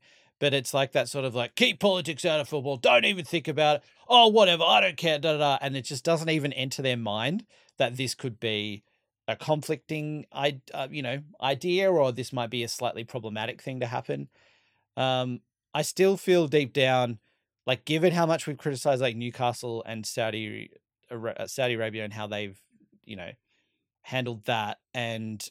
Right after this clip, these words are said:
Man City in the past and Chelsea and everything, if we then repeat that, <laughs> I'm like, "All right, well, I guess the last, like, you know,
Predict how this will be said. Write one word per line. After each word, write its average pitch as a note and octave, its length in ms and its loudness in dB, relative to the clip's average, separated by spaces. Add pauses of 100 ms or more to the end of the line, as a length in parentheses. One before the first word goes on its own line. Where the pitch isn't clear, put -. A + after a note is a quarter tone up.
Man C#3 280 0
City D#3 280 2
in C#3+ 80 2
the C#3 60 2
past C#3 440 0
and C3+ 140 -6
Chelsea C3 540 -2
and A#2 120 -6
everything, A2+ 640 -8 (580)
if C3+ 180 -4
we F3+ 180 6
then F3 180 8
repeat D#3 440 0
that, A#2+ 280 -2
<laughs> - 60 -16
I'm F3+ 420 0
like, D3+ 240 0 (480)
"All B3+ 140 10
right, A#3+ 240 10
well, E3+ 160 4
I F3 100 8
guess F3 240 4
the F3 120 4
last, F#3+ 380 6
like, E3+ 400 4
you F3 140 0
know, D3+ 240 2